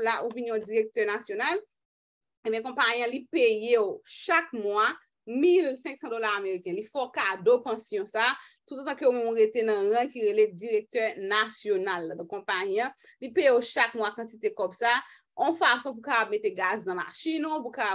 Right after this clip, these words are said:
vwayaje, pou ka fè sa ke ou menm ou vle. Paske lè ke ou menm ou rive nan pozisyon sa ki se direktè nasyonal, la, e ben, sa siyifi ke ou se moun ki gen yon gwo ekip, pou ap ede anpil moun chanje lavi yo, e ben, li nesesè la,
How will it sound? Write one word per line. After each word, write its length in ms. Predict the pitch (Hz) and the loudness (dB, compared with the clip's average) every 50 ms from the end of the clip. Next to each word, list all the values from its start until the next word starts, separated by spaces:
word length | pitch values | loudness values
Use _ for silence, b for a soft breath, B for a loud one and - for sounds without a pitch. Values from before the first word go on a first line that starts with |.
| 190 | -4
vwayaje, 560 | 185 190 - 123 123 - 180 208 220 262 311 320 302 269 | -6 -6 -6 -6 -6 -6 -8 -8 -6 -2 0 0 0 0
pou 100 | - - | -2 -4
ka 160 | 247 233 226 226 220 | -2 0 0 -2 -2
fè 80 | 196 202 - | -6 -6 -4
sa 160 | 240 214 214 | -4 -4 -2
ke 80 | 220 214 | -2 -4
ou 80 | - 202 | -4 -4
menm 160 | 196 185 180 | -2 -2 -2
ou 80 | 175 | -2
vle. 220 | 175 220 240 220 - B B B B _ | 2 2 2 2 2 B B B B _
Paske 160 | 180 170 220 | -8 -6 -2
lè 160 | 220 247 254 | 0 0 0
ke 80 | 247 339 | 2 2
ou 80 | 262 247 | 0 0
menm 160 | 247 240 240 | 0 -2 -4
ou 80 | 240 | -4
rive 160 | 247 220 214 214 | -4 -2 -2 -4
nan 80 | 208 | -2
pozisyon 400 | - 233 214 214 214 214 226 226 240 | -2 -2 -2 -2 -4 -8 -8 -8 -6
sa 100 | 220 196 | -6 -8
ki 80 | - - | -8 -8
se 160 | - 208 190 | -8 -8 -4
direktè 300 | 185 202 127 - - 185 | -2 -4 -4 -4 -4 -6
nasyonal, 400 | 180 185 - - 202 220 247 269 269 | -8 -8 -8 -6 -4 -2 -2 -2 -2
la, 80 | 220 | -2
e 60 | 226 214 | -4 -4
ben, 80 | 220 | -2
sa 160 | 220 214 214 214 - | -2 -4 -4 -4 -6
siyifi 380 | - 180 185 185 240 277 294 - | -8 -8 -8 -8 -8 -10 -10 -12
ke 320 | - - - _ _ - 220 | -14 -20 -20 _ _ 0 0
ou 80 | 214 | 0
se 80 | 220 247 | 2 0
moun 160 | 226 220 220 | -2 -2 -2
ki 80 | 226 202 | -2 -2
gen 140 | 208 202 | -2 0
yon 100 | 196 185 | 0 -2
gwo 240 | 160 - 185 208 - | -4 -2 -2 -2 0
ekip, 320 | 170 185 - - 285 330 - | -2 -4 -4 -4 -4 -2 0
pou 160 | 226 214 202 | 0 -2 -2
ap 80 | - | 0
ede 240 | 196 220 214 202 185 | 0 0 0 0 -2
anpil 240 | 180 - - 262 254 | -6 -6 -10 -8 -6
moun 160 | 226 214 202 | -4 -4 -4
chanje 240 | 202 220 190 208 190 | -4 -4 -6 -6 -4
lavi 380 | 175 175 180 190 - 233 262 277 | -4 -4 -6 -6 -8 -6 -6 -6
yo, 100 | 285 b b b b _ | -6 b b b b _
e 80 | - 208 202 | -4 -2 0
ben, 260 | 214 226 233 220 - 202 214 | 2 2 0 0 -2 -4 -6
li 160 | 208 233 220 | -4 -2 0
nesesè 800 | 214 214 233 262 240 - - 214 196 - - - 247 254 247 226 208 185 175 | 2 4 4 4 2 0 -4 -6 -6 -6 -8 -6 0 2 2 4 4 2 0
la, 220 | 190 190 190 202 | 0 0 2 2